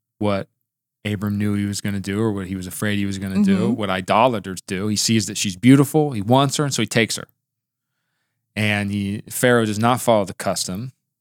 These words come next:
Speaker 1: He is not respectful. He does not ask Abram if he can do this.
Speaker 2: Mm-hmm.
Speaker 1: He throws wealth at
Speaker 2: Some
Speaker 1: him.
Speaker 2: stuff, yeah.
Speaker 1: Here's some sheep, here's some cattle, here's some servants, here's some donkeys, here's some camels. And, uh, you know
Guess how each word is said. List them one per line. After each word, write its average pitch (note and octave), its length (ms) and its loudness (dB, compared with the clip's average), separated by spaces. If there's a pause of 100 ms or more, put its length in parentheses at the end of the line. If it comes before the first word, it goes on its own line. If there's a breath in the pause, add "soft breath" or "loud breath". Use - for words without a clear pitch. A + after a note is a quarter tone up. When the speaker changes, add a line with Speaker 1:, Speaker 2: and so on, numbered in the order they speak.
(120)
Speaker 1:
He A2 80 4
is G#2 120 0
not A#2 240 2
respectful. G2+ 640 -4
He A2+ 80 0
does G#2 120 2
not A2 300 2
ask G#2+ 360 0
Abram A2 360 0
if F#2+ 140 -8
he G2+ 80 -6
can G2+ 140 -6
do B2+ 180 4
this. - 400 -8
Speaker 2:
Mm-hmm. F#3+ 420 -2 (400)
Speaker 1:
He G#2+ 200 -2
throws A2+ 1000 -2 (800)
wealth A2+ 360 4
at - 100 -6
Speaker 2:
Some E3 120 -2
Speaker 1:
him. D#3 60 -6
Speaker 2:
stuff, D#3 440 -2
yeah. D3+ 260 -4 (120)
Speaker 1:
Here's G#2 200 -4
some G2+ 140 -6
sheep, - 520 0
here's F#2 160 -4
some G2+ 100 -6
cattle, G#2+ 440 0
here's F#2 200 -8
some F#2+ 120 -8
servants, G#2+ 460 -2
here's G2 140 -6
some G#2 120 -4
donkeys, G2 600 -2
here's G2 160 -4
some G#2 100 -6
camels. A2+ 640 -6 (760)
And, G#2 500 -2 (320)
uh, F#2 360 -6 (200)
you C3 100 0
know A#2 200 -2